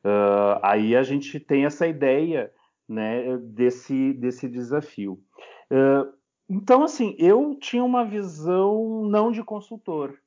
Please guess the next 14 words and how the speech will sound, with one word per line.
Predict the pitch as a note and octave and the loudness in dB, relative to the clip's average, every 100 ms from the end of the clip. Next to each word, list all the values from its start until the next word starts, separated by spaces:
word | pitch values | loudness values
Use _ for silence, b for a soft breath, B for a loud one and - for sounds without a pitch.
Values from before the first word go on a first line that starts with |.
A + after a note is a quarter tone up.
| _ _ | _ _
eu | G#2 A2 | -12 -12
tinha | - B2 | -6 -4
uma | B2 | -2
visão | B2+ C3+ C#3+ | -4 -2 0
de | C#3 D3 | 2 0
um | |
profissional | C#3 D3+ D3+ - D3+ C#3+ C#3+ C#3+ C3+ C#3 E3+ G#3+ | -2 -4 -4 -6 -2 -2 -2 0 2 4 4 2
da | F3 D#3 | -2 -4
informação, | D#3 D#3 C3 A#2+ - - D#3+ | -4 -10 -10 -10 -10 -4 -4
de | D3+ | -2
um | C3+ | -4
arquiteto | C3 B2+ C3+ B2+ B2+ | -4 -10 -4 -4 -6
de | A#2 A2+ | -12 -12
informação, | A2+ A2 G2 - - G3 G#3+ G#3 | -10 -12 -12 -16 -8 -2 -2 -2